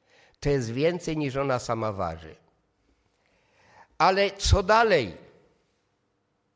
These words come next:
Co dalej? I tak znikomość. Apostoł przedstawia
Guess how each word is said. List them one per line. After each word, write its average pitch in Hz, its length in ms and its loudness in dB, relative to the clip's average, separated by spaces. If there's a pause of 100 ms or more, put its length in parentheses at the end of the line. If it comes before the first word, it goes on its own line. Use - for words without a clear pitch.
(220)
Co 143 220 -4
dalej? 143 480 -4
I 135 120 -6
tak 170 440 -2 (320)
znikomość. 104 1040 -6 (1300)
Apostoł 214 580 2
przedstawia 170 680 -2